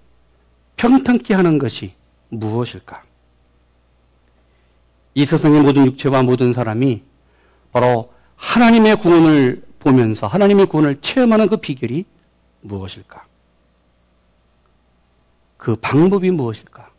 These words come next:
오늘 성경은 삼 절 이렇게 말합니다. 요한이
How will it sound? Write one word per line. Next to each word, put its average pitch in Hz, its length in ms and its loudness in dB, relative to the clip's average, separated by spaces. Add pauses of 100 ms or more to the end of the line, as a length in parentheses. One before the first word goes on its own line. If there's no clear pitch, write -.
(1120)
오늘 101 140 -8
성경은 120 580 -2 (220)
삼 110 380 -10
절 95 260 -14 (120)
이렇게 131 280 -8
말합니다. 95 560 -12 (720)
요한이 135 520 2